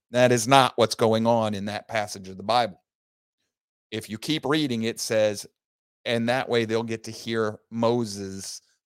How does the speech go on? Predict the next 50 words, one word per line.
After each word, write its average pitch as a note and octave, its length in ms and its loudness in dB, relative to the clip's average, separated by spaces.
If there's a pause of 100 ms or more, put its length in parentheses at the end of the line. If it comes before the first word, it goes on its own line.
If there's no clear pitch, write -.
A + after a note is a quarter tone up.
who's A2+ 160 -8
been G2+ 200 -6
preached A2 440 -8
every G2 220 -8
Sabbath, G#2+ 720 -4 (140)
you G#2+ 100 -10
know, F#2+ 120 -10
from G2+ 260 -8
whatever, G2+ 360 -2
whatever." G2 440 -8 (1300)
This B2 380 0
were F3+ 100 2
the, C#3 160 0
these D#3 300 -2
were D#3+ 80 0
the C#3 120 0
four B2+ 280 -2
things A2+ 360 -4
that G#2+ 160 -2
they G#2 100 -2
had G#2 260 -2
to G2+ 60 -8
quit - 500 -8
doing G#2 380 -2
right G#2 220 0
away G2 320 -2
to - 180 -14
get G#2+ 340 -4
into A2+ 380 -2
the G2 100 -6
synagogue. G#2+ 680 -4 (1000)
And G#2+ 220 -4
then A#2 200 4
they A2 120 0
would G#2 180 -6
hear G#2+ 240 -6
Moses A2 420 -2
preached, - 600 -12
and G#2+ 140 -4
they G#2+ 80 0
would G2 160 -4
learn G2+ 280 -2
the F#2 80 -6
rest A2 300 0
of F2+ 80 -12
the F#2+ 80 -8
way F#2+ 180 -4
to F2+ 80 -12
do C#3 220 -4
things. - 420 -12